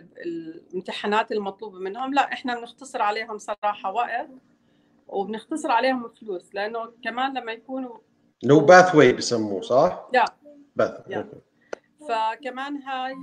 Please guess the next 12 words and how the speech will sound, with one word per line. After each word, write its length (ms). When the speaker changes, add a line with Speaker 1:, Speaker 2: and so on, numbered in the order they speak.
Speaker 1:
يعني 500
أنا 200
بقدر 320
كمان 260
أساعد 460
فيها 280
الطلبة، 520
يعني 540
بقول 160
لهم: 220
"لا، 260
ما، 460